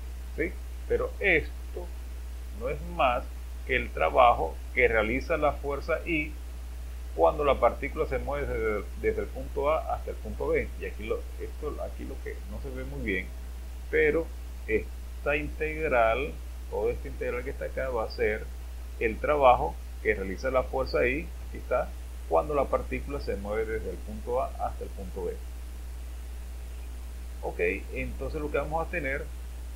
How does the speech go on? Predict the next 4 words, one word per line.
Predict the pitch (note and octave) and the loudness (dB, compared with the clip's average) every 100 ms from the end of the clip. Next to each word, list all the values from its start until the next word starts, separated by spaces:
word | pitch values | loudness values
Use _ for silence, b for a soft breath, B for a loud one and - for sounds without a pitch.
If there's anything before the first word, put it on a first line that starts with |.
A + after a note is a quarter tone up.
| - - - - - - - - | -8 -10 -10 -10 -10 -10 -8 -6
fíjense | C#3+ B2+ B2 G3+ - - - - - - | -2 -2 -2 -4 -6 -6 -8 -8 -8 -2
que | D#2+ | -2
el | D2 | 0
trabajo | - G#2 G#2+ C3+ - | 4 6 6 4 0